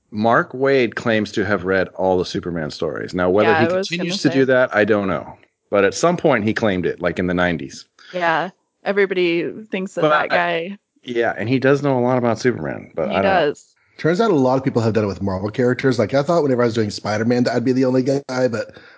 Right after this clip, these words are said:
Speaker 3: a lot of people have read all the Spider-Man. But that's a lot easier to do, too.
Speaker 1: Yeah, it
Speaker 2: Mm.
Speaker 1: really is, 'cause you don't have to go through, uh,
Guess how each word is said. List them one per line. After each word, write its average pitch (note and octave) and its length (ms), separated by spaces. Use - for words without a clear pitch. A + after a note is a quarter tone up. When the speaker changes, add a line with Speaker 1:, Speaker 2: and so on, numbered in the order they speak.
Speaker 3:
a G#2+ 80
lot A2+ 240
of G#2+ 80
people G#2 140
have F#2+ 200
read F#2 140
all F#2 160
the F2+ 100
Spider-Man. E2 400
But G#2+ 80
that's D3+ 160
a D#3 40
lot D3 140
easier B2+ 240
to A2+ 100
do, G2+ 160
too. - 160
Speaker 1:
Yeah, G3+ 280
it - 40
Speaker 2:
Mm. B2 80
Speaker 1:
really D#3+ 260
is, C#3 300
'cause G#2+ 160
you A#2 80
don't C3+ 180
have C#3+ 140
to C3+ 80
go A#2+ 160
through, A#2+ 300
uh, G2+ 340